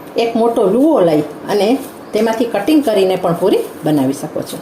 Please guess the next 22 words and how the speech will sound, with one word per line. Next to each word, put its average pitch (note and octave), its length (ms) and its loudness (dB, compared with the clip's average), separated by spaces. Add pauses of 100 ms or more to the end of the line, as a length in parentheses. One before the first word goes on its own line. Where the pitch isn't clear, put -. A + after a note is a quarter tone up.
(100)
જો, D3 120 -2 (760)
એક A3+ 180 -2
મોટો F#3 180 2 (100)
લુવો E3 280 4
મેં B3+ 100 2 (280)
લીધો C3+ 300 0
છે. - 100 -10 (2250)
પૂરી C#4+ 300 2
બનાવવા D#4 460 2
માટે C4 280 0 (420)
લોટનો B3+ 320 2 (120)
લુવો B3 280 4
લીધો C#4 200 2 (120)
છે D4+ 100 2 (160)
અને A3 220 2
તેને G#3 280 2
લોટમાં G#3+ 380 0 (960)
ડસ્ટ G3 320 0
કર્યો C#3 340 2
છે. D3 80 0 (160)
હવે A3 220 2
આપણે G#3+ 240 0